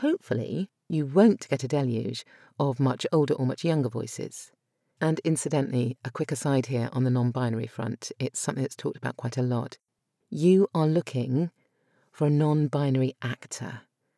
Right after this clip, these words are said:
i e someone who identifies as non-binary in their actual ordinary life. There's no such thing as a non-binary sounding voice. That doesn't really exist.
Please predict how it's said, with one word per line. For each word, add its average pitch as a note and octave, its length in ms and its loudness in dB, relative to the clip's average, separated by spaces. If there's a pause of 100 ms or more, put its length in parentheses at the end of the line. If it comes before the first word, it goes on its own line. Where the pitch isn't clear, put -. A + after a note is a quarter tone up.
(180)
i C3+ 180 0
e D#3 420 -2
someone D#3 420 0
who C#3 320 -2
identifies C3+ 1080 -2 (120)
as F#3+ 360 0
non-binary B2 1000 -4 (200)
in C#3+ 220 -2
their C3 460 -6
actual B2 640 -6 (140)
ordinary B2+ 460 -8
life. C#3+ 480 -10 (400)
There's D3+ 180 4
no F3+ 320 8
such - 320 -6
thing E3+ 520 0 (220)
as C3 140 -4
a C3 60 -2
non-binary B2+ 880 2
sounding A#2+ 580 -2
voice. A#2 400 -6 (460)
That - 140 -12
doesn't - 240 -12
really - 160 -10
exist. - 400 -20